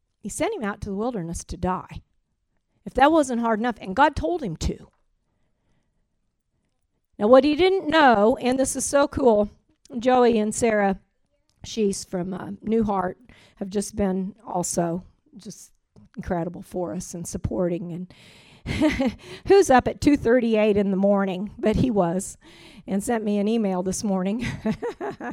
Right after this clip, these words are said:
And he said, um, "That word for, uh, you and Ron." And he said, um,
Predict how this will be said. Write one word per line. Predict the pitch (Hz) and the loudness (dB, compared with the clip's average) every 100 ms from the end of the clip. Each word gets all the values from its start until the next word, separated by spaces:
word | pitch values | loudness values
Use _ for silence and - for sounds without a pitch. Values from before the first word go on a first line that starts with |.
| - - 160 269 | -12 -12 -14 -10
And | 214 330 427 415 415 381 285 - 349 233 | -8 -4 -2 0 0 0 -2 -2 -2 -2
he | 226 | -2
said, | 220 - 226 220 | -4 -2 0 0
um, | 208 214 233 _ _ _ _ | 0 -4 -6 _ _ _ _
"That | 269 311 | -4 0
word | 302 330 | 0 -2
for, | - 240 214 214 - 220 | -2 -2 -2 -2 -6 -8
uh, | 208 196 | -6 -6
you | 233 254 | -2 -2
and | 240 226 | -2 -2
Ron." | 233 240 - 214 - _ _ _ _ _ _ _ _ | -2 -4 -8 -10 -14 _ _ _ _ _ _ _ _
And | 214 208 | -4 0
he | 214 | 0
said, | 226 - 214 208 202 202 - _ | -2 -4 -2 0 0 -2 -8 _
um, | 214 208 220 208 | -6 -6 -6 -10